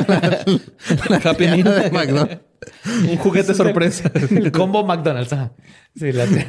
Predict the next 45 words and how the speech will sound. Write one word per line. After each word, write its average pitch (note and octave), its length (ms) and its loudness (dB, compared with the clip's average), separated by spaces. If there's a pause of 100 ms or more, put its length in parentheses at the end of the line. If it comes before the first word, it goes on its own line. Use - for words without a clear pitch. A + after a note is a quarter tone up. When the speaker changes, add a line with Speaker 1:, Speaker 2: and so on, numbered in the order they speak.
Speaker 1:
Ajá, B2 420 2
Speaker 3:
una D3+ 160 -2
Speaker 1:
ok. - 60 -2
Speaker 3:
triada F#3+ 160 0
McDonald's, D3+ 340 -2
porfa. A#2 220 -8 (480)
Pídanla D#3 360 -2
con E3 200 -2
nuggets, C3 400 -4
cuando A2+ 200 -4
la G2+ 40 -8
pidan A2+ 180 -6
ahí A2+ 80 -4
en G#2+ 80 -4
McDonald's. G2+ 360 -8 (680)
Por G3+ 140 0
estos B3+ 200 0
mismos B3+ 280 0
años, D#3 320 -2
Richard F#3 360 -4
se G3 120 -2
obsesionó D#3 540 -4
con D3+ 120 -4
los D3 160 -4
hermanos C3 380 -2
Younger, D3+ 420 -2 (440)
un F#3+ 120 -2
grupo G3+ 340 0
de F3 100 2
bandoleros E3 600 -2
de C3 80 -4
los A#2+ 160 -6
tiempos D3+ 300 -4
del B2 140 -4
viejo D#3 280 -6
oeste C#3 380 -4
que D3 100 -10
se - 80 -6
volvieron D3+ 340 -2
notorios C3+ 460 -4
e D#3 60 -4
infames B2 460 -6
por C#3 200 -10
sus - 280 -14
actos. - 440 -18